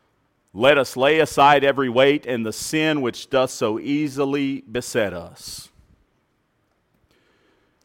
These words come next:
I want you to notice something in particular there about what Paul is writing as he's writing here in the first verse of chapter twelve.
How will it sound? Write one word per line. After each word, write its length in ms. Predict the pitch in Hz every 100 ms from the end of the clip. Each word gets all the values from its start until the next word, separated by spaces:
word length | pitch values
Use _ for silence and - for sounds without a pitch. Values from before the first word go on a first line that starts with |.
| _
I 60 | 190
want 140 | 214
you 80 | 226
to 60 | 175
notice 320 | 226 175 -
something 380 | 208 - 185 175
in 140 | 165
particular 600 | 170 - 190 196 175 156
there 340 | 139 175 180
about 300 | 165 170 165
what 300 | 147 175 -
Paul 360 | - 180 185 175
is 180 | 151 147
writing 440 | 147 180 190 185
as 140 | 165 135
he's 200 | 139 156
writing 380 | 170 180 170 135
here 260 | 175 175
in 80 | 156
the 60 | 143
first 340 | 175 170 -
verse 320 | 165 175 -
of 80 | 120
chapter 340 | 170 151 -
twelve. 480 | 135 160 165 165 120